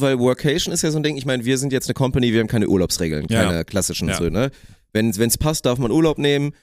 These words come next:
Speaker 1: Wir gucken auch nicht drauf, ob du jetzt zwölf, siebzehn oder einunddreißig Urlaubstage machst.
Speaker 2: Ja, völlig
Speaker 1: Machen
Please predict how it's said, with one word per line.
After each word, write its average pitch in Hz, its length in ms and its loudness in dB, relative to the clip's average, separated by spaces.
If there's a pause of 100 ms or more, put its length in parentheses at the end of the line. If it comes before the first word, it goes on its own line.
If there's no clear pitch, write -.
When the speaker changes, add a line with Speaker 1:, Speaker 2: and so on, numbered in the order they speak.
(140)
Speaker 1:
Wir 113 100 -2
gucken 147 280 -2
auch 120 100 0
nicht 123 140 0
drauf, 120 400 0
ob 120 160 -2
du 120 120 2
jetzt - 460 0
zwölf, 117 320 2
siebzehn 117 560 0
oder 110 320 2
einunddreißig 117 580 0
Urlaubstage 131 520 0
machst. 123 240 -2
Speaker 2:
Ja, 92 60 -6
völlig 87 160 -8
Speaker 1:
Machen 104 140 0